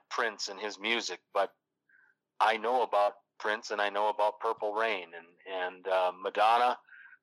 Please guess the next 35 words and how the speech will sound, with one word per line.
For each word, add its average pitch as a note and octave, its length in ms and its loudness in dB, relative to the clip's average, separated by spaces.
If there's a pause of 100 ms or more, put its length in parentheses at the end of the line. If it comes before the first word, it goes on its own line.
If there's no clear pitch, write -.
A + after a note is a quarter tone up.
(300)
I F#2+ 200 -4
certainly G#2+ 520 -4
didn't F#2 340 -10 (400)
care G#2+ 260 0
for G2 240 -4
some G#2 240 -2
of G2 120 -2
her A#2 200 0
antics, C#3 540 0
but - 140 -4
yet A#2+ 220 2 (100)
we A#2+ 120 -6
knew B2+ 340 -4
about, G2+ 440 2 (1300)
we G#2 100 -10
knew B2+ 220 -2
about A#2+ 320 4
her A#2 280 2 (260)
because G#2+ 340 -6
of G2 140 -8
her, G2 200 -6 (500)
we, G#2+ 200 -10 (220)
and G#2 120 -6
we G#2 100 -2
knew A2 200 -2
enough G#2 280 0
about G#2 320 4
her G3 160 0
that F#3+ 180 2 (1600)
whether G2+ 220 -2
she - 160 -2
was - 380 -2 (180)
on G#3 200 2
the G3 40 -8
screen C3+ 560 0